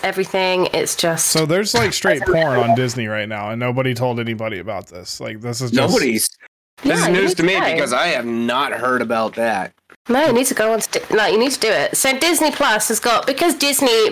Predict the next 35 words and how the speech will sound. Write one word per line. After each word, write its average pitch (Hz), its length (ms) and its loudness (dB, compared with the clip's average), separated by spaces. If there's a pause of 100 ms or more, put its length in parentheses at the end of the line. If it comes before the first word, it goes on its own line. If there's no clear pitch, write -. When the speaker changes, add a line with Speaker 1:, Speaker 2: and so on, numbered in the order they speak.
Speaker 1:
basically 208 540 0
owns 185 220 0
everything 165 500 -2
now, - 260 -2
doesn't 170 220 0
it? 156 100 2
Let's 165 160 0
be - 120 0
honest. - 520 -2 (100)
Speaker 3:
Yeah, 107 180 0
but 117 140 -4
Speaker 1:
Like, 147 140 2
Speaker 3:
I - 20 0
don't - 20 2
Speaker 1:
they 190 220 2
own 180 80 0
Speaker 3:
see - 140 -2
Speaker 1:
Fox. 185 480 4
Speaker 2:
They 143 120 4
don't 156 120 -2
own 156 240 0
Pornhub, 143 480 0
but 117 100 0
I 113 100 0
think 123 260 -4
they're 120 140 0
close. 117 580 -4 (680)
Speaker 1:
<laughs> - 60 -2
Speaker 3:
You 294 840 2
think 269 200 -4
so? 156 180 0
Speaker 1:
Yeah, 170 200 2 (260)
it's - 220 -4
worth 196 320 -2
watching. - 420 -2